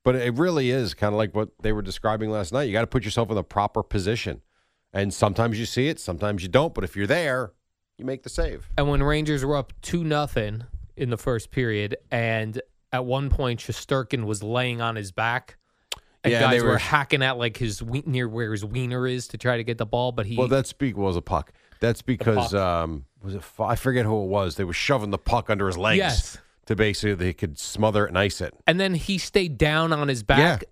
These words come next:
Speaker 2: and I was like, "Is this guy hurt?"
Speaker 1: No, he's good. He was all right.
Speaker 2: Yeah.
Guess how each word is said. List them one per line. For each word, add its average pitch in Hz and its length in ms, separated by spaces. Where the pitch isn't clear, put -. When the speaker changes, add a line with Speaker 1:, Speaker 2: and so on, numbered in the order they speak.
Speaker 2:
and 147 80
I 147 80
was 135 80
like, 131 240
"Is 135 160
this 196 140
guy 262 200
hurt?" 180 540
Speaker 1:
No, 185 340
he's 196 140
good. 127 440
He 123 100
was 143 140
all 123 140
right. 95 260
Speaker 2:
Yeah. 110 460